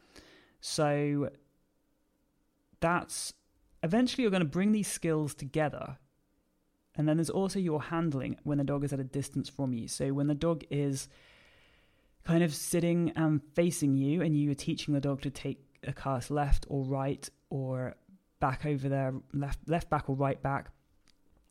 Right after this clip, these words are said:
um, then this is a handling skill. The skill the dog needs is, bears a lot, has a lot in common with the skill the dog needs when they're going from your side, in that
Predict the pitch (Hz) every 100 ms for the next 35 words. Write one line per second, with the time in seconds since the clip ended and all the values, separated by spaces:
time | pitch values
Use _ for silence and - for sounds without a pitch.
0 | - - - 147 143 139 135 - 156 156
1 | 151 - - _ 160 156 151 139 - _
2 | - 143 202 220 156 131 120 - 135 147
3 | 185 - - - _ - 180 - 233 294
4 | 285 214 185 151 185 160 135 - - _
5 | _ _ _ _ _ _ _ 185 165 135
6 | - - _ - 143 196 196 185 180 196
7 | - 151 202 196 185 - 185 139 135 139
8 | 143 135 - _ 156 139 - 160 151 151
9 | 143 151 147 139 143 143 143 143 143 -
10 | - 143 139 135 - 185 170 123 127 -
11 | - 190 175 139 127 -